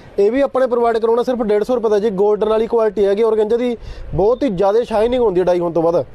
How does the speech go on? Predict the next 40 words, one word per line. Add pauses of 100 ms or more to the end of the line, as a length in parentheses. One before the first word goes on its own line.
(680)
ਡੇਢ
ਸੌ
ਰੁਪਏ
ਦੀ
ਰੇਂਜ
ਵਾਲੇ
ਦੁਪੱਟੇ
ਦਿਖਾਉਂਦੇ
ਜੀ
ਤੁਹਾਨੂੰ
ਪਹਿਲਾਂ। (500)
ਆਹ
ਨੈਕਸਟ
ਕੁਆਲਿਟੀ
ਆ
ਗਈ
ਜੀ
ਸਾਡੀ (240)
ਹਾਫ
ਪਿਓਰ, (720)
ਇਹ
ਪਿਓਰ
ਦੁਪੱਟਾ
ਵੱਜਦਾ
ਜੀ,
ਮਾਰਕੀਟ
ਦੇ
ਵਿੱਚ
ਸਭ
ਤੋਂ
ਵੱਧ
ਫੇਮਸ
ਹੈ। (460)
ਆਹ
ਲਓ
ਜੀ,
ਚੈੱਕ
ਕਰਾ
ਦਿਓ
ਜੀ,